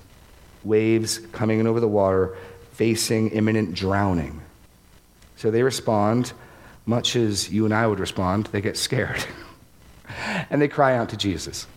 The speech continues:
And they turn to him and they woke him saying, "Master, Master, we are perishing." Now notice, they've extra-, they've taken it one step further. The narrator tells us they're in danger.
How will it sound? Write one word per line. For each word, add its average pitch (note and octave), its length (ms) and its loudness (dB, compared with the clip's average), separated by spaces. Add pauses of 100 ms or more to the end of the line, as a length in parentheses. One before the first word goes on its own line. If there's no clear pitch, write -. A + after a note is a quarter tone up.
(420)
And B2 80 -2
they A#2 100 4
turn D#3 320 4
to C#3+ 120 2
him A2+ 260 2 (220)
and A2+ 80 0
they A#2 80 6
woke C3+ 380 4
him C3 160 2
saying, B2 320 2
"Master, E3+ 680 4 (200)
Master, F3+ 720 6 (180)
we F#3+ 140 6
are E3+ 80 6
perishing." F#3+ 800 4
Now B2+ 100 4
notice, F#3 400 6
they've F3 220 2
extra-, E3+ 340 2
they've E3 180 0
taken F3+ 280 2
it D3 60 2
one D#3 160 4
step C#3 240 0
further. A2+ 280 0
The G2 220 0
narrator D3+ 580 6
tells A#2+ 260 2
us A2 140 -4
they're A2 200 2
in G2+ 100 2
danger. F#2 520 0